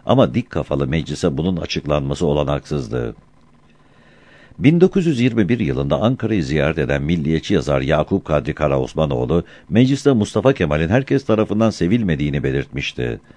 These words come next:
En yaygın şikayet orduya komutanlık etmek yerine tüm zamanını politikaya harcıyor olmasıydı.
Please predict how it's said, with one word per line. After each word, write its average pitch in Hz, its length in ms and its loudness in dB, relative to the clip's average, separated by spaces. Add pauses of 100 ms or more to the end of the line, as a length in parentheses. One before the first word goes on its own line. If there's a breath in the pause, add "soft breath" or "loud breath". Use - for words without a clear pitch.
(440 soft breath)
En 185 160 6
yaygın 151 360 4
şikayet 90 540 -2
orduya 82 340 2
komutanlık 82 600 0
etmek 85 340 -2
yerine 73 380 -2
tüm 151 260 0
zamanını 110 480 2
politikaya 113 560 2
harcıyor 101 420 4
olmasıydı. 67 800 -2